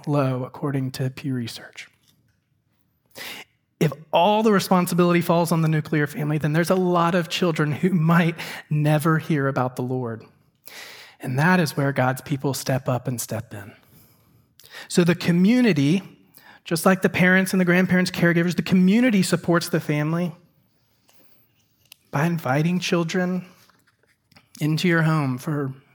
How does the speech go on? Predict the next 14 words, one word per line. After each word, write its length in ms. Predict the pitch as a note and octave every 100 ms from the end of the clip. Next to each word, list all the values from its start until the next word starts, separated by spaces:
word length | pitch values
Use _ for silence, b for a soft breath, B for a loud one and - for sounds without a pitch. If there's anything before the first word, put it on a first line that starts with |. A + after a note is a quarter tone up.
| _ D3+
meals, 640 | D3 D3+ C#3 C3 - - - _
for 140 | -
play. 560 | C#3 - D3 C#3 C3+ C3 - _ _ _ _ _ _ _ _ _ _ b
Simple 480 | - - F#3 F#3+ F3+
things. 260 | F3 D#3
It's 140 | D3 D3
modeling 580 | D3+ D#3 D#3+ F#3 G3 F#3
a 60 |
grace-filled 1120 | C#3+ C#3+ D3 D#3 E3+ - - - D#3+ D3+ D#3 D#3+
environment 720 | C#3+ C3 C3+ D3 D#3 D#3+ D3+
that's 160 | C#3 -
safe 640 | - - D3 D3+ D#3+ -
and 200 | D#3+ C#3+
loving. 420 | C#3 C#3 E3+ F3